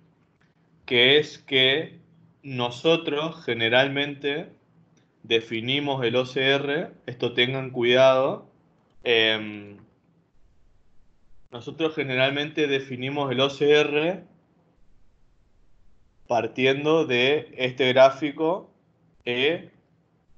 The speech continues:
logaritmo de sigma prima B.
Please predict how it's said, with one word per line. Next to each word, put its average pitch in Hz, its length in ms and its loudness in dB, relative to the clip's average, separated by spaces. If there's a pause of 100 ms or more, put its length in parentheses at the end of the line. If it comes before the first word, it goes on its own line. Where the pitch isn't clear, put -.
(460)
logaritmo 139 880 -2
de 123 180 -4
sigma 127 420 -4
prima 123 320 0
B. 120 260 4